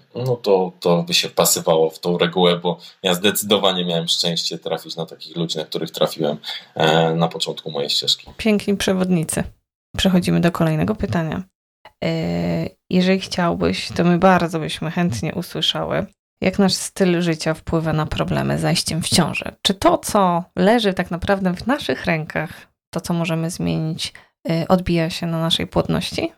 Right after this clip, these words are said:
Speaker 1: Oczywiście, ma to ogromny wpływ, więc jakby porządkując, żeby też, e, osoby, które s-, będą słuchały naszego podcastu, jakby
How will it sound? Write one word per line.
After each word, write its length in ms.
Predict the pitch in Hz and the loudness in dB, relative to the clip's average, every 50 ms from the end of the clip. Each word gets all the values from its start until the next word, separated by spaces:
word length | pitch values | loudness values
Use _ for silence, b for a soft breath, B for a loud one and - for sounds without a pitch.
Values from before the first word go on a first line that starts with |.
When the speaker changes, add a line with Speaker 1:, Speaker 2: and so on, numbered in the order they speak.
| _ _ _ _ _ _ _ _ _ _ _ _ _ | _ _ _ _ _ _ _ _ _ _ _ _ _
Speaker 1:
Oczywiście, 500 | - 98 - - 95 87 - - - 80 | 4 4 4 4 2 2 2 0 0 2
ma 140 | 82 90 90 | 2 2 4
to 100 | 92 98 | 4 4
ogromny 380 | 98 95 110 107 98 92 90 87 | 4 4 2 2 2 0 -4 -6
wpływ, 340 | - _ - 73 73 - - | -6 _ -8 -8 -8 -4 -4
więc 200 | 92 90 90 - | -4 -4 -2 -2
jakby 400 | 104 95 - 107 107 101 98 95 | -4 -4 0 0 2 2 2 0
porządkując, 840 | - - - 120 123 127 123 - - - 120 104 95 87 85 - - | 0 0 0 2 2 2 0 0 -2 -2 0 2 2 0 -2 -4 -8
żeby 240 | 90 95 98 101 107 | -10 -8 -8 -8 -4
też, 480 | - - 113 - - - - - _ _ _ _ _ | -2 2 4 4 4 2 0 -6 _ _ _ _ _
e, 160 | - 92 85 - | -4 -4 -2 0
osoby, 340 | - - - 139 131 123 | 2 4 4 4 2 0
które 160 | 110 117 110 104 | -4 -4 -2 0
s-, 180 | 95 - - | 0 0 0
będą 200 | 107 110 113 104 | 0 0 0 0
słuchały 380 | 95 - - 101 117 123 117 101 | -2 -4 0 4 4 4 4 4
naszego 280 | 101 95 - 101 98 | 0 -4 -4 -6 -8
podcastu, 520 | 95 - 98 - - - 104 101 - - - | -10 -10 -10 -6 -4 -4 -4 -4 -4 -2 -4
jakby 280 | 107 95 90 98 98 | -4 -2 -2 -2 -4